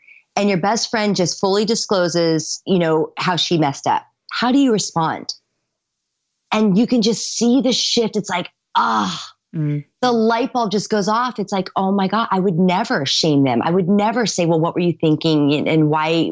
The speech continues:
Speaker 1: didn't you listen to me? And when are you ever gonna learn?'" They would say, "I would never speak to my best friend that way." And there's this kind of controversy of, like, you're not supposed to treat your friends or your children like your friends. But what is it that you wanna create with
Speaker 2: Yeah.
Speaker 1: your child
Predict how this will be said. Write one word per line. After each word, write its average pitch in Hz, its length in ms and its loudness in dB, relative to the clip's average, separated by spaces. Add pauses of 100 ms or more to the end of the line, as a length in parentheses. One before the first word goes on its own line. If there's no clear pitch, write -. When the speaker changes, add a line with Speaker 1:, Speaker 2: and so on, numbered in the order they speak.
Speaker 1:
didn't 156 220 -2
you 165 80 2
listen 151 300 0
to 165 120 0
me? 151 260 2
And 139 180 0 (520)
when 180 260 2
are 175 40 2
you 175 180 4
ever 165 180 -2
gonna 165 180 0
learn?'" 160 440 0
They 165 80 -6
would 170 100 -6
say, 196 100 -6
"I 208 60 2
would 208 100 2
never 214 380 2
speak - 260 -2
to 175 80 0
my 165 120 4
best 151 260 -2
friend 156 180 2
that 135 160 0
way." 135 280 -2 (360)
And 208 140 2
there's 208 160 0
this 214 160 -2
kind 226 240 -2
of 190 80 -4
controversy 196 640 0
of, 170 60 -2
like, 165 160 -4
you're 180 100 0
not 185 160 -2
supposed 185 300 -4
to 160 60 -6
treat - 220 -2
your 131 100 0
friends 165 480 -2
or 175 80 0
your 160 140 0
children 170 340 -2
like 160 140 -4
your 156 100 -4
friends. 190 560 0 (560)
But 196 220 2
what 247 180 2
is 285 180 2
it - 140 0
that 226 100 -2
you 220 140 2
wanna 220 280 0
create 208 680 0 (180)
with - 120 4
Speaker 2:
Yeah. 123 80 2
Speaker 1:
your 170 100 2
child 135 500 -6